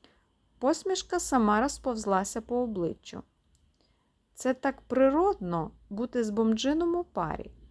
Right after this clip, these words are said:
Тоді і в бібліотеці, і на вулиці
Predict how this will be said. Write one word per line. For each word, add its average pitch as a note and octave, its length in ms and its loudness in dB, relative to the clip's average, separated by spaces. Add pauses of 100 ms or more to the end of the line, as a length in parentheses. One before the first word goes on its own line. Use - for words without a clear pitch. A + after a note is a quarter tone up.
(680)
Тоді C4 640 0
і E4+ 120 2
в D#4+ 40 -4
бібліотеці, G3 1120 0 (380)
і E4 100 -2
на B3 120 4
вулиці G#3+ 760 0